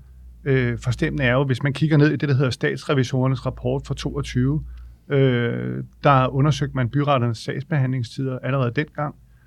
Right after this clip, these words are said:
og konstaterede, at byretternes sagsbehandlingstider var dengang rigtig, rigtig lange. De var nemlig op på hundrede seksoghalvfems dage for en almindelig straffesag.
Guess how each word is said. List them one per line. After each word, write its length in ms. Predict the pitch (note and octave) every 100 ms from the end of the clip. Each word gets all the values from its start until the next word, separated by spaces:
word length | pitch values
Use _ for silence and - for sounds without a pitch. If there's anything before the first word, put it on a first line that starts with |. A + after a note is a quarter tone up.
| - -
og 100 | C#3
konstaterede, 520 | D3 C#3 D3 - C#3+
at 80 | B2
byretternes 480 | C#3+ D3+ C#3 B2 G#2+
sagsbehandlingstider 880 | C#3+ B2+ - B2+ B2 - B2+ B2
var 280 | A2 A2+ G#2+ -
dengang 380 | C#3 C3+ A#2+ - _ - D#3
rigtig, 320 | F3 - C#3 A#2
rigtig 200 | A#2 B2+
lange. 260 | A#2 A#2 C3 _ _ _
De 80 | C#3
var 60 | C#3
nemlig 240 | C3+ B2+
op 160 | A#2+ -
på 340 | D3 C3 A#2 G2+
hundrede 260 | A#2+ C3+
seksoghalvfems 720 | C3 B2+ - C#3 B2+ B2 -
dage 320 | - A2 A#2 A#2+
for 80 | A#2
en 80 |
almindelig 340 | A2+ A#2 C3 C3
straffesag. 480 | - G#2+ - C3